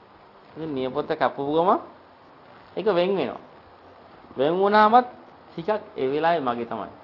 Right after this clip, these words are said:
ටිකක් වෙලා යන්න යන්න යන්න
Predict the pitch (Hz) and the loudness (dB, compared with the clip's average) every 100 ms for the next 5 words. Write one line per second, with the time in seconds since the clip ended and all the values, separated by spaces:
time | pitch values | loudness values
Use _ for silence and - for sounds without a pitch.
0 | - - - - - - - - - 180 | -20 -20 -20 -20 -20 -20 -20 -20 -10 0
1 | 226 226 226 220 165 151 190 202 196 190 | 0 2 4 6 8 6 6 2 4 4
2 | 190 190 | 0 0